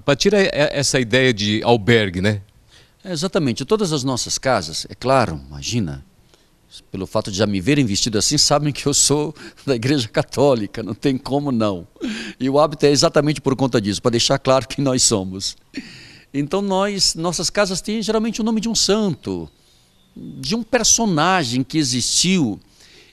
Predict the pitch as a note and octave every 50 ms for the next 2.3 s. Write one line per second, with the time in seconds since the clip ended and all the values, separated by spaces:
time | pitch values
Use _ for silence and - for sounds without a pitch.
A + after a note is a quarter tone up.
0 | _ - E3+ E3+ - - - _ A3+ A#3 A#3+ G#3+ - A#3 G#3+ - - G#3 F3 D3+
1 | A2+ F#2+ E2+ D#2 D2 D2 - _ _ _ G#2 B2 C#3 - - - - B2+ A2 G#2+
2 | F#2+ - - F#2 D2 C#2+